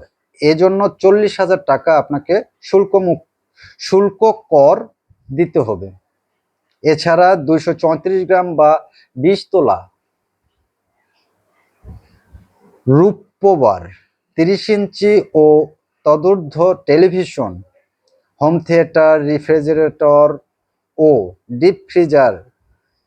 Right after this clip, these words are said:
এয়ার কন্ডিশনার, ডিশ, অ্যান্টেনা, এইচডি ক্যামেরা, ঝাড়বাতি, বাণিজ্য মন্ত্রণালয়ের,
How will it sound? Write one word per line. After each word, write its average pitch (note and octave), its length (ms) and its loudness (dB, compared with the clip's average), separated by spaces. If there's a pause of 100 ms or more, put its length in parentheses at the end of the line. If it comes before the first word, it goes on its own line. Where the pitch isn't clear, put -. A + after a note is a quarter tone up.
(360)
এয়ার E3 380 2 (120)
কন্ডিশনার, F3 880 -2
ডিশ, D3+ 400 -2 (580)
অ্যান্টেনা, E3 1080 0 (460)
এইচডি D3 540 2
ক্যামেরা, D3+ 640 2
ঝাড়বাতি, C3+ 800 -2
বাণিজ্য B2+ 420 -4
মন্ত্রণালয়ের, D#3+ 800 -6